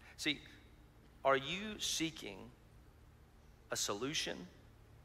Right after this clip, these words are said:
or the source? Are you seeking just, is that all you want? Like, is that all God is to you? Is he just a s-,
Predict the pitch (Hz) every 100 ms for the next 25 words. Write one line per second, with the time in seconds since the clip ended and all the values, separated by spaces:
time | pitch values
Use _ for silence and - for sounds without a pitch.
0 | - 120 104 - 117 - - - - -
1 | - - - - - - - - - -
2 | - - 123 175 196 214 185 175 156 151
3 | 143 196 202 208 190 180 202 147 139 139
4 | 165 175 170 170 170 170 - 175 185 -
5 | - 165 165 - 151 139 -